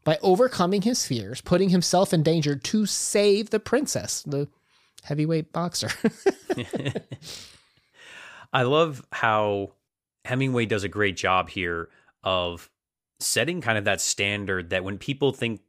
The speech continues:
Speaker 2: that they're heroes, that they're doing the right thing. And Nick has already, he doesn't even know Anderson, but he's already set the standard that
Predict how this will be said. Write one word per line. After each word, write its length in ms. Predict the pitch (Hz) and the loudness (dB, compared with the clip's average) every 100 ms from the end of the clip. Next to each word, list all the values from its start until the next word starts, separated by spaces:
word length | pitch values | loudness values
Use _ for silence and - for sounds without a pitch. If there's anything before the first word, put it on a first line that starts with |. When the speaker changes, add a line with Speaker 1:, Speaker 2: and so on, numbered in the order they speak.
| _ _ - | _ _ -8
Speaker 2:
that 160 | 98 | -2
they're 180 | 107 98 | 0 0
heroes, 640 | - 120 117 101 90 90 - | 0 0 4 4 2 -2 -6
that 140 | 98 | -2
they're 120 | 110 | 0
doing 340 | 92 117 113 107 | 0 0 0 0
the 100 | 95 | 2
right 260 | 95 90 | 0 0
thing. 440 | - 98 85 80 85 - _ _ _ - | -2 0 0 -4 -14 -20 _ _ _ -2
And 520 | 107 101 98 95 95 _ _ _ - | 0 0 -2 -4 -8 _ _ _ -8
Nick 500 | 101 135 147 135 - _ | 0 2 2 -2 -14 _
has 400 | - 113 104 101 | -4 0 2 0
already, 720 | - 101 139 139 135 120 113 - | -4 0 2 4 2 0 -4 -6
he 140 | 131 | -4
doesn't 180 | 170 170 | -2 0
even 180 | 165 143 | 0 2
know 220 | 127 165 | 4 4
Anderson, 640 | 104 87 87 - 87 90 - | 2 -2 -4 -6 -6 -6 -4
but 100 | 120 | -2
he's 160 | 113 | -2
already 380 | - 120 151 147 | -2 0 2 2
set 360 | - 127 117 - | 2 2 0 -2
the 100 | 110 | -6
standard 720 | - 117 127 117 104 95 101 | -4 -2 -2 0 0 0 2
that 280 | 101 98 | 2 2